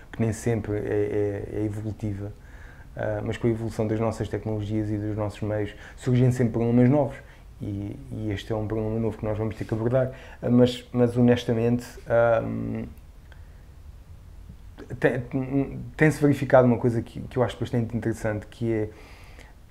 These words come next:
ah, muitas vezes, ah, nós como, como, como raça humana escolhemos sempre, hum, sabotar a nossa evolução. Ou seja, as coisas evoluíram até um nível e depois as pessoas começam a perceber-se que, hum,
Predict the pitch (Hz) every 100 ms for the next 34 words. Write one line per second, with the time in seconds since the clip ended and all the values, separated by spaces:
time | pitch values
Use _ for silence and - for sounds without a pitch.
0 | - 123 120 117 117 113 113 123 - -
1 | 131 147 165 139 151 117 110 123 131 123
2 | 135 143 143 - - - 117 117 120 120
3 | - - - - - - - - - -
4 | - - - - - 135 139 135 131 -
5 | 123 117 107 101 110 101 95 - 104 95
6 | 104 - 110 104 104 104 - - - 123
7 | 117 - - 117 107 113 110 110 113 -
8 | - - - - - - - - - -
9 | 131 - 120 107 104 98 107 101 101 -
10 | - 110 - 101 98 98 - - - -
11 | 135 127 123 127 127 123 123 120 120 123
12 | 113 117 113 117 113 110 - 117 110 -
13 | 110 - 104 - 101 107 107 - 101 -
14 | - 101 101